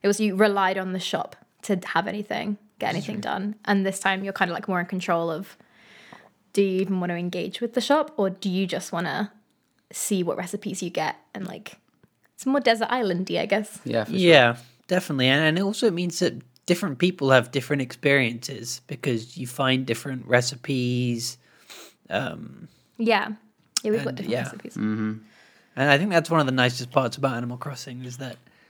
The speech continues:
Speaker 2: we go to each other's island and although, although they'll have all the same stuff, you know, we'll look very different. Our houses will look very different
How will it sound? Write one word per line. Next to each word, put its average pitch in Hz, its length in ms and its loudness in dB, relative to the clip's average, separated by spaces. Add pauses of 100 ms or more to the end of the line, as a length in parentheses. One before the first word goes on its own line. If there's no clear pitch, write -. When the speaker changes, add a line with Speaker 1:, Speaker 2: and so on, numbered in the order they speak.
(400)
Speaker 2:
we 123 300 -2
go 131 320 4
to 123 180 -10
each 123 160 -8
other's 123 280 0
island 127 360 4
and 123 140 -2
although, 131 580 0
although 127 300 -6
they'll 123 220 -6
have 123 200 2
all 123 80 -6
the 117 120 -10
same 127 240 -2
stuff, 151 500 0 (400)
you 127 140 -2
know, 107 160 2
we'll 117 200 0
look 120 260 2
very 123 200 4
different. 135 540 0
Our 120 140 2
houses 131 400 2
will 131 140 2
look 127 160 0
very 120 220 2
different 123 480 -2